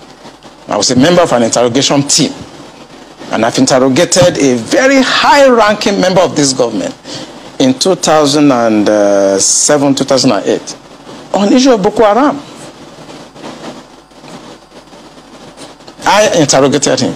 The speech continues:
He's in this government right now. And what was the issue? Boko Haram. And this senior officer was actually let go because it, it, he was found culpable. But right now he's in the government.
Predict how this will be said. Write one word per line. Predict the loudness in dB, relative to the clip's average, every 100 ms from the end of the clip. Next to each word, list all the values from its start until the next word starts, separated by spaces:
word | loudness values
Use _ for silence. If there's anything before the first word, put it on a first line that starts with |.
| -4
He's | 0 0 0 0
in | 2 4 4 2
this | 0 0
government | 0 0 0 0
right | -2 -4
now. | -10 -12 -18 -20 -20 -20 -20 -20 -20 -20 -20 -20 -20 -20 -20 -20 -10 -2
And | 0 4
what | 2 2
was | 0 2
the | 0
issue? | 0 -2 -6 -12 -10 -4
Boko | 0 2
Haram. | 2 2 0 -2 -10 -14 -12 -12 -12 -14 -14 -18 -20 -20 -20 -20 -20 -20 -14 -6
And | -2 0
this | 0 0
senior | 0 2 4
officer | 4 2 2 4
was | 4 2
actually | 0 2 2
let | 4 2 2
go | 0 0
because | -2 -2 -2 -2 -6 -14 -16 -10 -2
it, | 0 0 -2
it, | -2
he | 0
was | 0 -2
found | 0 0 0
culpable. | -2 -2 -2 -4 -4 -10 -14 -18 -18 -20 -20 -20 -20 -10 -4
But | 0
right | 2 2
now | 0 0
he's | -2
in | -4
the | -6
government. | -6 -8